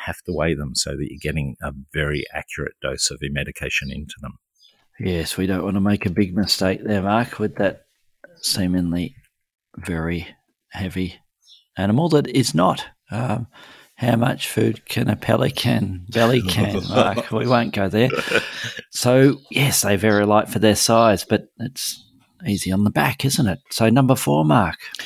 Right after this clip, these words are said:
Speaker 1: Number four is back to the air sacs. Um, and this is one I really love for emergency situations, Brendan, because there's no diaphragm, because the air sacs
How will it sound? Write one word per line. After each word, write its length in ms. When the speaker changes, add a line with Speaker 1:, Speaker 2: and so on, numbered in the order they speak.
Speaker 1:
Number 180
four 260
is 80
back 260
to 140
the 220
air 220
sacs. 720
Um, 280
and 260
this 180
is 100
one 140
I 100
really 520
love 380
for 560
emergency 1040
situations, 840
Brendan, 340
because 600
there's 260
no 160
diaphragm, 520
because 400
the 180
air 120
sacs 420